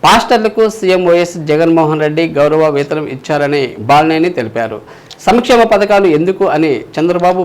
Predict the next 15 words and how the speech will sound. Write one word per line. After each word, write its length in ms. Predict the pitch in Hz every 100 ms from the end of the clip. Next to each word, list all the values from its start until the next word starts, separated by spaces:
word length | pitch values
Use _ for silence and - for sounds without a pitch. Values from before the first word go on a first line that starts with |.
| 170
ప్రశ్నించి, 500 | 135 - 160 160 170 170 165
ఇప్పుడు 180 | 147 165 147
ఎన్నికల 280 | 160 196 220 202
కోసం 200 | 185 196 170
పథకాలంటూ 520 | 147 156 165 160 165 160 139
జనాన్ని 320 | 151 160 156 139
మోసం 240 | 147 170 160
చేయాలని 340 | 151 147 151 151
చూస్తున్నారని 600 | 147 147 151 147 143 160 160
మండిపడ్డారు. 600 | 123 123 110 101 104 107 - - - - -
పాస్టర్లకు 520 | 220 226 247 254 233 185
గౌరవ 200 | 196 202 190
వేతనం 260 | 196 190 156 156
ఎందుకు 280 | 180 185 170
అని 180 | 165 160